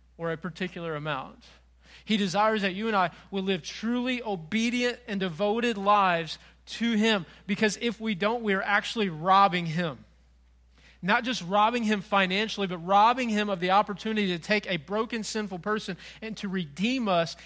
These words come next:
and to use us for his glory. You and I, if we fail to fully devote ourselves to the Lord, if we just comfortably live in our sinfulness, sinfulness and our greed or our pride,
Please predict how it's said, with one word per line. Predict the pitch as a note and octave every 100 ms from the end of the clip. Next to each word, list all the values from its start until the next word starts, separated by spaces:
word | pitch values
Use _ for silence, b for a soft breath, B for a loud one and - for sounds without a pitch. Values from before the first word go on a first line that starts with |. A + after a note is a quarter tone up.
| B
and | F#3
to | F#3+
use | F#3 G3+ G#3
us | F#3 E3+
for | - F3
his | E3 -
glory. | E3 C#3+ A2+ A2 _ _ _ _ _ _ _ _ -
You | F3 A3
and | G#3+
I, | G3 B B
if | F#3
we | F3+
fail | F#3 - G3+ G#3+ A#3+
to | - G#3
fully | - A3 A#3+ B3
devote | G#3 F3 A3
ourselves | G#3+ F#3 G#3 F3 -
to | A3
the | F#3+
Lord, | F#3 G3 F#3 B B -
if | F3
we |
just | G#3+ G3 -
comfortably | - A3+ - G#3+ G#3+
live | G3 G#3
in | G#3
our | F3
sinfulness, | - A#3 A#3 A#3+ A3+ A3+ A3 - - B -
sinfulness | - A#3 A3+ A3+ A3 -
and | F#3
our | D3
greed | C#3 A3+ A#3 A#3
or | G3 D#3+
our | C3+
pride, | - G#3+ G#3+ G#3+